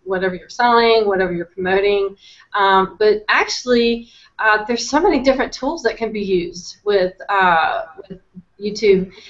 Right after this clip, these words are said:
In addition to that, you can actually optimize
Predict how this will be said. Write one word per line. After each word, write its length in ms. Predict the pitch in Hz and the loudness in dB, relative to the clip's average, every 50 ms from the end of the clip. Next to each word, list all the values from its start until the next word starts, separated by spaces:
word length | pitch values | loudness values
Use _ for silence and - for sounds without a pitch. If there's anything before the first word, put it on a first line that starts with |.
| - _ _ | -20 _ _
In 180 | 214 233 233 226 | 2 4 4 4
addition 440 | 226 220 220 254 311 330 330 415 311 | 4 4 4 2 2 4 2 2 2
to 80 | 240 | 4
that, 420 | 202 202 196 202 196 196 - - 196 | 4 4 4 6 6 4 2 0 -4
you 140 | 220 233 | -6 -2
can 140 | 226 240 226 | 0 2 2
actually 340 | 226 226 226 - - 247 220 - | 2 2 0 -2 -2 -4 -2 0
optimize 840 | 247 254 285 - - - 226 190 170 143 - - - - - - | 2 2 2 2 0 -6 -4 -4 -4 -4 -6 -10 -16 -20 -20 -20